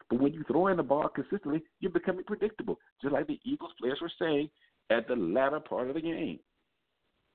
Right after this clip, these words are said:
Because if it's fourth down, you know who you're gonna go to.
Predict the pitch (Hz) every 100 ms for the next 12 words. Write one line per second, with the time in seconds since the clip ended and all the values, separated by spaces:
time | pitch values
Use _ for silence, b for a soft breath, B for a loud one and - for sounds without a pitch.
0 | _ _ _ _ 123 139 123 117 127 127
1 | 175 175 _ 165 165 104 156 170 147 147
2 | 185 175 180 175 175 175 185 180 196 190
3 | 294